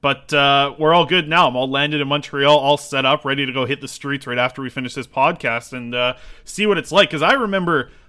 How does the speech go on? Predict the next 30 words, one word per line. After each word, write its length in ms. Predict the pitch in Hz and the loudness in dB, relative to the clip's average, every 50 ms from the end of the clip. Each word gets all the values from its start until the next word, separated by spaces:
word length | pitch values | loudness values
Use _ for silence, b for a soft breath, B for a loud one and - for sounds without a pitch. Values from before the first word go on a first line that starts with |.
| b b | b b
like, 400 | - 147 147 131 113 - - - | 0 0 0 0 0 -6 -14 -12
the 80 | - 139 | -10 -10
twenty 260 | - - 190 196 180 | -6 -4 -2 -2 0
nineteen 440 | 165 151 139 117 - - 170 185 175 | 0 0 -2 -2 -4 -6 -6 -4 -4
draft 420 | 135 135 123 110 104 104 - - - | -4 -4 -4 -4 -4 -6 -8 -8 -8
and 160 | 127 127 123 | -8 -6 -2
Vancouver 640 | 135 135 135 123 - - 196 180 143 123 117 123 | 0 0 0 -2 -2 -6 -6 -4 -4 -4 -4 -4
was, 380 | 120 117 120 117 117 113 - - - b b b b | -4 -2 -2 -4 -4 -6 -10 -16 -20 b b b b
you 100 | - 131 | -10 -10
know, 60 | 110 | -8
taken 420 | - - - 165 185 - 160 127 | -10 -6 -4 -4 -2 -2 -2 -4
over, 340 | 113 107 135 170 160 127 113 | -4 -2 0 0 0 -2 -6
especially 460 | 104 - - 170 160 - - 165 151 | -12 -8 -6 -6 -4 -4 -4 -4 -4
everywhere 440 | 131 139 143 156 156 143 143 139 127 | -2 -2 -2 -2 -2 0 0 0 -2
around 420 | 117 107 110 113 123 139 139 131 123 | -2 -2 -2 -2 0 0 0 -2 -4
the 120 | 120 110 | -6 -8
arena 320 | 104 110 127 156 156 131 | -8 -6 -6 -6 -6 -6
was 200 | 113 117 117 - | -6 -6 -8 -10
taken 320 | - - 143 131 - 135 123 | -6 -4 -4 -4 -4 -2 -2
over 200 | 143 156 139 135 | -2 -2 -2 -4
by 160 | 113 120 117 | -4 -4 -4
the 140 | 117 117 120 | -4 -6 -6
N 80 | 120 | -6
H 160 | 120 113 - 139 | -8 -8 -6 -8
L 100 | 120 107 | -8 -6
draft. 320 | 104 135 143 127 110 - | -4 -2 0 0 -2 -2
There 100 | 123 120 | -6 -8
was 120 | 120 117 104 | -8 -10 -10
banners 520 | 95 120 117 117 131 139 147 143 131 123 | -6 -2 -2 0 0 0 -2 -4 -4 -4
everywhere. 640 | 135 135 135 143 139 135 135 139 139 139 139 143 - | -6 -6 -4 -4 -4 -2 0 0 2 2 2 0 -2